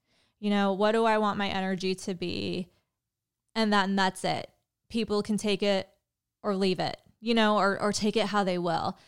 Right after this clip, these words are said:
And so I just kept feeling like, like, peace and comfort coming through from the other side, just saying, "Focus on yourself, focus on yourself." And I actually kept feeling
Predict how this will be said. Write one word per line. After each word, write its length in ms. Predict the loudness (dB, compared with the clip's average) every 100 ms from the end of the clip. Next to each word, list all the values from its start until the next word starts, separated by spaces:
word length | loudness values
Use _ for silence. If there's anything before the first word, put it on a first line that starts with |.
| _ _ -2
And 260 | 0 0
so 200 | 0 2
I 140 | 4 2
just 200 | 0 -2
kept 200 | -4 -4
feeling 280 | -4 -2 -4
like, 320 | -4 -8 -10 -20 _ _ _ _
like, 180 | -10 -8
peace 220 | -6 -6
and 100 | -6
comfort 460 | -6 -6 -2 -4 -4
coming 320 | -6 -4 -4
through 220 | -4 -4 -4
from 160 | -4
the 80 | -4
other 140 | -4
side, 260 | -4 -4 -4
just 100 | -6
saying, 220 | -6 -6
"Focus 280 | -6 -8 -6
on 120 | -6
yourself, 340 | -6 -4 -6 -6
focus 300 | -10 -10 -10
on 100 | -12
yourself." 500 | -8 -2 -2 -4 -10 -20 _ -4
And 100 | 0
I 40 |
actually 320 | 0 -2 -4
kept 260 | -2 -4 -2
feeling 420 | -2 0 0